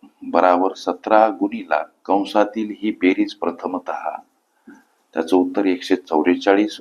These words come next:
गुणिला पाच छेद अठरा. लेकरांनो, हा भाग जातो आठ न सर, म्हणजे तीनशे अधिक एक्स बराबर सतरा गुणिला आठ गुणिला पाच उरले. तीनशे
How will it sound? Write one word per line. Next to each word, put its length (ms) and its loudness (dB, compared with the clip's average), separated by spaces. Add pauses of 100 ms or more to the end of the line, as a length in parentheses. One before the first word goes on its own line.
गुणिला 380 -2 (100)
पाच 260 2
छेद 300 -8 (140)
अठरा. 360 0 (880)
लेकरांनो, 520 0
हा 140 2
भाग 300 0
जातो 380 0
आठ 140 2 (120)
न 120 0
सर, 260 -8 (800)
म्हणजे 240 -4 (160)
तीनशे 500 2 (340)
अधिक 540 -2 (260)
एक्स 340 -4 (100)
बराबर 460 -2
सतरा 480 0 (120)
गुणिला 480 2 (160)
आठ 360 2 (100)
गुणिला 540 -6 (120)
पाच 300 4
उरले. 260 -8 (920)
तीनशे 540 4